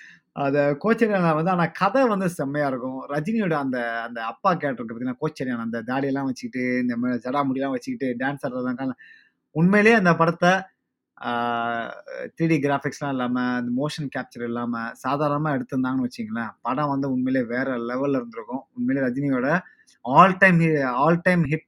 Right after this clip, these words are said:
படங்கள்ல இது ஒரு படமா இருந்திருக்கும். வாய்ப்புகள் இருக்குது. But அது தப்பு பண்ணிட்டாங்க. இந்த கதை வந்து செம்ம கதை. கே எஸ் ரவிக்குமார், I think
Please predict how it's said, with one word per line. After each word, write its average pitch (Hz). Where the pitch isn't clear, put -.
படங்கள்ல 143
இது 139
ஒரு 123
படமா 135
இருந்திருக்கும். 120
வாய்ப்புகள் 120
இருக்குது. 110
But 127
அது 113
தப்பு 123
பண்ணிட்டாங்க. 113
இந்த -
கதை 147
வந்து 156
செம்ம 135
கதை. 139
கே 151
எஸ் 156
ரவிக்குமார், 139
I 123
think 165